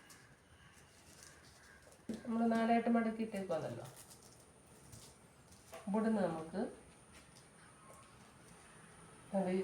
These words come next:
സ്ലീവിൻ്റെ സെൻറ്ററൊക്കെ കറക്റ്റ് ആയിരിക്കണം കേട്ടോ. വേണ്ട, നാല്, രണ്ട്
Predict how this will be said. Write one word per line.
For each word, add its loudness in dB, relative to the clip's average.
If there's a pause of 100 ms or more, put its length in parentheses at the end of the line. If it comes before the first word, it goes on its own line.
(420)
സ്ലീവിൻ്റെ 4 (180)
സെൻറ്ററൊക്കെ 2 (120)
കറക്റ്റ് 0
ആയിരിക്കണം 0
കേട്ടോ. 0 (1700)
വേണ്ട, 0 (340)
നാല്, 2 (100)
രണ്ട് 0